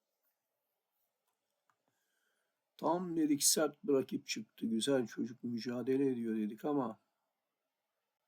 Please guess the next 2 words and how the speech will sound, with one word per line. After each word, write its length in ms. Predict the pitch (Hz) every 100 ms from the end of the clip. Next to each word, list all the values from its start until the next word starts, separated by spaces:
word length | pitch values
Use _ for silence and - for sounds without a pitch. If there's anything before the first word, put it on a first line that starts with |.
| _ _ _ _ _ _ _ _ _ _ _ _ -
vallahi 560 | 104 117 120 117 117 110
bilmiyoruz. 640 | 127 123 117 107 -